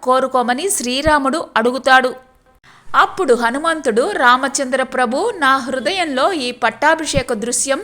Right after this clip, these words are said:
శాశ్వతంగా నిలిచి ఉండాలి. అదేవిధంగా ప్రతి క్షణం రామనామ స్మరణ తప్ప వేరే ధ్యాస తనకి కలగకూడదు" అని కోరుకున్నాడు.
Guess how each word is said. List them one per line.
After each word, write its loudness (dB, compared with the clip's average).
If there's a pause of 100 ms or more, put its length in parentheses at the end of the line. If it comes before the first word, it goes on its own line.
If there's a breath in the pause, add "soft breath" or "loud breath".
(500 loud breath)
శాశ్వతంగా -2
నిలిచి -6
ఉండాలి. 0 (520 loud breath)
అదేవిధంగా -2
ప్రతి -2
క్షణం -2
రామనామ 2
స్మరణ -2
తప్ప 0 (360 loud breath)
వేరే 0
ధ్యాస 0 (420)
తనకి -4
కలగకూడదు" -2 (240)
అని 0 (180)
కోరుకున్నాడు. 2